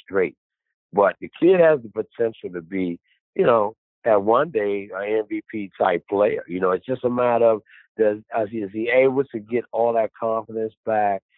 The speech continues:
and, and kind of run his own show, you know, be a, be an adult, you know, don't hide,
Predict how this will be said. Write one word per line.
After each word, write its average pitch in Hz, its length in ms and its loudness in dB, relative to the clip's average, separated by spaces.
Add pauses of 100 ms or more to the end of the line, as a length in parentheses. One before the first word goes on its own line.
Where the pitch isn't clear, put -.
(240)
and, 180 240 -6
and 170 220 -2
kind 190 240 2
of 180 60 -4
run 175 260 4
his 170 160 2
own 170 280 2 (140)
show, 185 300 -4
you 123 100 -10
know, 117 260 -2 (360)
be 139 200 0
a, 143 100 0 (120)
be 143 140 0
an 170 140 2
adult, 143 460 2
you 107 100 -10
know, 101 200 -2 (280)
don't 123 240 0
hide, 120 320 0